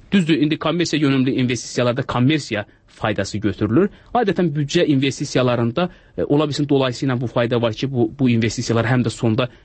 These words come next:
işgüzar fəallığın artmasına təsir göstərir. Amma ümumiyyətlə birbaşa fayda daha çox sosial ictimai fayda hesablanır. Tutaq ki, e,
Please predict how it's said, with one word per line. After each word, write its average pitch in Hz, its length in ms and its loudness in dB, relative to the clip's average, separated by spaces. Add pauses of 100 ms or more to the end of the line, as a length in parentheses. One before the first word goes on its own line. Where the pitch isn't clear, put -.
(140)
işgüzar 127 480 0 (240)
fəallığın 117 420 0
artmasına 107 360 -2
təsir 135 260 -2
göstərir. 113 160 0
Amma 185 160 2
ümumiyyətlə 180 560 0
birbaşa 151 380 0
fayda 143 320 -2
daha 139 140 2
çox 143 180 -2 (160)
sosial 135 360 0
ictimai 117 360 0
fayda 80 280 -4
hesablanır. 90 480 -6
Tutaq 214 340 -2
ki, 208 180 0 (380)
e, 123 280 2